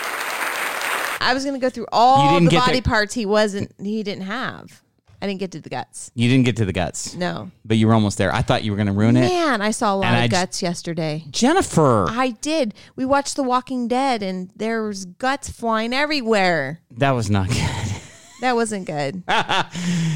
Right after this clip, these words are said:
Speaker 2: Yeah.
Speaker 1: I had to peek through my fingers again. I cannot watch that.
Speaker 2: Y-, you don't, Jen don't like murder.
Speaker 1: No, that
Speaker 2: She don't
Speaker 1: was,
Speaker 2: like murder shows.
Speaker 1: yeah, I don't like, I don't like
Speaker 2: Yeah.
Speaker 1: that.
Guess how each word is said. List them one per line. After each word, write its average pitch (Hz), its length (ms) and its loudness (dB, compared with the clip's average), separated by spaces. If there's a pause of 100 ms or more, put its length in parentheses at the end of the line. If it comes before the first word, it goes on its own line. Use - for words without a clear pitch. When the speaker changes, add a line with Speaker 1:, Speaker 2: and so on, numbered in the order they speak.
(120)
Speaker 2:
Yeah. - 20 -
Speaker 1:
I - 120 2
had 110 320 4
to 90 100 -2
peek 311 200 -2
through 349 180 -4
my 294 140 -4
fingers 208 420 -6
again. 143 340 -10
I 165 80 -8
cannot 254 460 -8
watch 185 380 -6
that. - 220 -12 (420)
Speaker 2:
Y-, 127 180 -4
you 131 500 0
don't, 147 280 2
Jen 170 180 4
don't 185 180 4
like 123 160 2
murder. 92 360 2 (100)
Speaker 1:
No, 180 520 -6
that 202 140 -4
Speaker 2:
She 147 60 2
don't 151 80 4
Speaker 1:
was, 131 100 4
Speaker 2:
like 104 80 0
murder 101 200 2
shows. 80 520 -4
Speaker 1:
yeah, 175 400 -6 (340)
I 208 100 -10
don't 202 140 -8
like, 165 160 -10 (220)
I - 40 -8
don't 285 120 -8
like 202 120 -4
Speaker 2:
Yeah. 92 200 0
Speaker 1:
that. - 160 -10